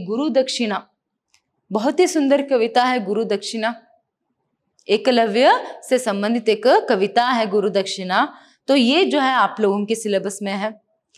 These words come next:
नेक्स्ट देखिए, यहाँ पर पन्द्रह, देखिए महादेवी वर्मा जी की मंदिर का दीप और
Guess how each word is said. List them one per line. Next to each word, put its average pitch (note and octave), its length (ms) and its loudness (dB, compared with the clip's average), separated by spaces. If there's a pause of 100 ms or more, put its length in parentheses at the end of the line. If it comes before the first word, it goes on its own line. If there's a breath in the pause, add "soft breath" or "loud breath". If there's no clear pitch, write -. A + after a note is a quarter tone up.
(160)
नेक्स्ट F4+ 340 0
देखिए, C#4 380 0
यहाँ A#3+ 160 2
पर B3 220 4 (400 loud breath)
पन्द्रह, A#3 360 0
देखिए A#3+ 340 -2
महादेवी A3+ 540 0
वर्मा A3 280 -2
जी A#3 160 -6
की C4 180 -8
मंदिर A3 440 -2
का B3+ 100 2
दीप C4+ 240 -4
और D4 260 4